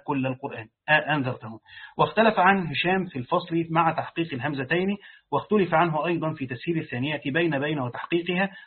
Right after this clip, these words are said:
وزعم بعضهم أن من قلب الهمزة الثانية ألفا على أحد الوجهين لورش لاح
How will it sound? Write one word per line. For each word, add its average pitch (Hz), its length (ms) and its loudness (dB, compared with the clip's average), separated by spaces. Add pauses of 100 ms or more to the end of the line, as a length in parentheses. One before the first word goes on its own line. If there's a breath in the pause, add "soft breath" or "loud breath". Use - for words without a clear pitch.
(100)
وزعم 175 340 2
بعضهم 156 360 2
أن 160 240 -2
من 127 120 -2
قلب 160 300 0
الهمزة 127 420 -2
الثانية 135 460 -4
ألفا 160 440 -2
على 135 240 0
أحد 151 200 -2
الوجهين 123 540 -4
لورش 165 360 -2
لاح 156 420 -2